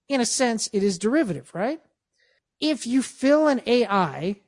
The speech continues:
with a bunch of work from the past forty years that, in a sense, is already following the same kind of lines, like how many times has stories been retold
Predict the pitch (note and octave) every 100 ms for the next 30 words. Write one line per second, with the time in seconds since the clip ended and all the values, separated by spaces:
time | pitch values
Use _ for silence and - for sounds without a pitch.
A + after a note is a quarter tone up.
0 | _ - F3+ F#3 - F3 F3 F#3 G#3+ A#3
1 | G#3 F#3 E3 D3+ E3+ - - _ _ _
2 | - F3 F3+ G3 E3+ - - G3+ A3 G3
3 | D3 C3 A3 - - - _ _ _ F3+
4 | G#3 A3+ - _ _ _ A#3+ C#4 - D#4
5 | D#4+ - G#3 G#3 B3+ A3+ A#3+ A3+ F#3+ E3+
6 | - F#3+ G#3 G3+ F#3 E3 - F3+ F#3 G3
7 | - F#3 E3 F3 F#3 E3 E3 D#3 F#3+ F#3+
8 | F#3 F3+ E3+ E3 E3 D#3 - E3+ D#3+ -
9 | D#3+ D3+ D3+ - - B3+ F#3 E3